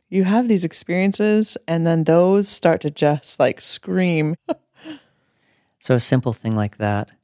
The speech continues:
Speaker 2: I was watching the elders, and I felt very comfortable with them because they were human people. There was such love coming off of them.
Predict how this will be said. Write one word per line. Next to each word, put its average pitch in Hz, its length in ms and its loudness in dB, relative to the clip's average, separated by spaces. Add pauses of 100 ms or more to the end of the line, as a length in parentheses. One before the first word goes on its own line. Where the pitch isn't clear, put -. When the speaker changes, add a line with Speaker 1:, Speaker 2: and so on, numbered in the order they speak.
(380)
Speaker 2:
I 131 80 2
was 139 200 0
watching 120 360 2
the 104 160 0
elders, 104 540 -2 (340)
and 120 120 0
I 120 60 2
felt - 280 0
very 117 220 2
comfortable 101 520 -2
with 98 200 -4
them 101 160 0
because 104 380 -4
they 113 140 0
were 110 120 0
human 101 420 -2
people. - 500 -14 (280)
There 120 120 4
was 117 120 2
such - 280 0
love 104 300 0
coming 98 280 -4
off 95 200 -4
of 98 140 -18
them. 90 240 -10